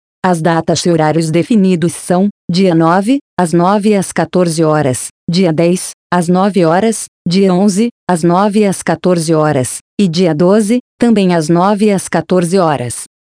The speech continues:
O rito processual inicia-se com a leitura do relatório pelo relator. Moraes apresentará um resumo da fase de instrução,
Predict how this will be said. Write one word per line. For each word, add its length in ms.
O 80
rito 320
processual 720
inicia-se 580
com 200
a 40
leitura 440
do 80
relatório 500
pelo 200
relator. 580
Moraes 420
apresentará 720
um 80
resumo 420
da 140
fase 380
de 100
instrução, 600